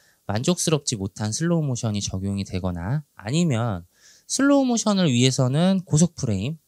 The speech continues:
즉 육십 프레임 이상으로 촬영을 해야 하는 것까지는 알았는데 그래도 뭔가 끊긴다 하시는 분들,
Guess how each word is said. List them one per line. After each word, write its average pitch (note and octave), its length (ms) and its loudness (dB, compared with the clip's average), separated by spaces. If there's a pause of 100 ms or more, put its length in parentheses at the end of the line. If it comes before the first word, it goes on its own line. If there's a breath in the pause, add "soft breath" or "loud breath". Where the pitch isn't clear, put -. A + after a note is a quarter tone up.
(120)
즉 G#2+ 300 -4
육십 A#2+ 340 0
프레임 D3 260 0
이상으로 A#2 420 -2
촬영을 F3 560 -4
해야 F#3+ 200 0
하는 E3+ 180 -6
것까지는 B2 480 -8
알았는데 G2 800 -2 (760 loud breath)
그래도 A#3 380 2
뭔가 B2 300 -4
끊긴다 B2+ 640 -8 (200)
하시는 C#3 380 -2
분들, F2+ 340 -10